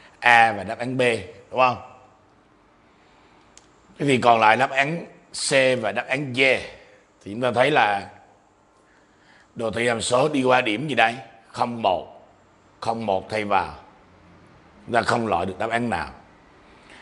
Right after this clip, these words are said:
Nhưng mà nó đi qua điểm trừ một, trừ một, hai, trừ một, hai. Thì khi mà x bằng trừ một thì thay vào đây hai. X bằng trừ một thì thay vào đây nó ra là ba phần hai mấy em.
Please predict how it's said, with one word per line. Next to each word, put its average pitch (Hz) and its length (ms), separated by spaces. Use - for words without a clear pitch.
Nhưng 110 160
mà 113 80
nó 117 100
đi 131 160
qua 123 140
điểm 120 340
trừ 113 180
một, 98 500
trừ 110 140
một, 95 280
hai, 117 300
trừ 101 220
một, 90 380
hai. 104 280
Thì 98 100
khi 131 180
mà 123 120
x 160 200
bằng 113 240
trừ 113 140
một 104 320
thì 107 120
thay 113 160
vào 104 160
đây 110 300
hai. 104 400
X 151 160
bằng 107 240
trừ 110 160
một 101 640
thì 87 100
thay 107 160
vào 101 120
đây 107 220
nó 113 120
ra 113 120
là 101 160
ba 113 280
phần 95 160
hai 110 340
mấy 117 120
em. 117 100